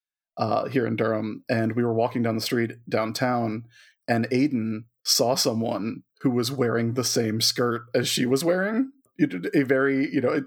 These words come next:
this very cute yellow skirt, but the person was across the street walking with what we assume was probably her significant other. And so Aiden yelled across Main Street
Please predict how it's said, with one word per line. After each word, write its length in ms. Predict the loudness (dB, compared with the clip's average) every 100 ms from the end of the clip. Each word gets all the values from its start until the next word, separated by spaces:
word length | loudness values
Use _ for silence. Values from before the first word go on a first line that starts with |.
| -2
this 280 | 0 0 -2
very 300 | 0 2 2
cute 460 | -2 0 0 0 -4
yellow 320 | 0 2 2
skirt, 500 | 0 0 0 0 -4 -16 -20 -20 _ _ 0
but 300 | 2 2 4
the 160 | 2
person 320 | 2 0 2
was 100 | 0
across 340 | 0 0 0 0
the 100 | -2
street 420 | 0 0 0 0
walking 400 | 0 2 0 0
with 420 | -2 -4 -10 -20 -20 _ _ -10
what 320 | 2 4 4
we 100 | 2
assume 220 | 2 2
was 120 | 0 0
probably 240 | 0 2
her 120 | 2
significant 400 | 2 -2 -2 -2
other. 220 | -2 -6 -10 -20 _ _ _ _ _ _ -20 _ 0
And 140 | 2
so 100 | 0 2
Aiden 420 | 2 2 2 0
yelled 440 | 2 2 4 0
across 840 | -2 -4 0 2 2 0 0 -2 -6 _ _ _ -2
Main 380 | 0 2 2 0
Street 360 | 0 -2 -2